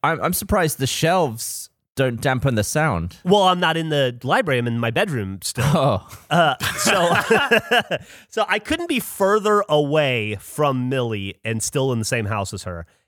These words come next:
Speaker 2: And, uh, and I was so excessively loud, she had to check in on me.
Speaker 1: Is
Speaker 2: That's my
Speaker 1: your
Speaker 2: point.
Speaker 1: house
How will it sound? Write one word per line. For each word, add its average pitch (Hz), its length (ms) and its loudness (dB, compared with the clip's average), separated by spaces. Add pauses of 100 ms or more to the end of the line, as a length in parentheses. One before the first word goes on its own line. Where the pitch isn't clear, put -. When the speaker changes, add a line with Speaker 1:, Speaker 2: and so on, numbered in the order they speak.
(160)
Speaker 2:
And, 127 360 -2
uh, 107 280 0 (100)
and 120 340 -4 (240)
I 123 180 -6
was 127 180 -8
so 175 340 0
excessively 185 640 0
loud, 156 440 2 (180)
she - 180 -6
had 135 120 -2
to 113 60 -8
check - 280 -6
in 92 120 -6
on 80 140 -12
me. 69 200 -8
Speaker 1:
Is 160 100 2
Speaker 2:
That's 165 120 2
my 233 100 4
Speaker 1:
your 254 60 0
Speaker 2:
point. 247 180 2
Speaker 1:
house - 440 -4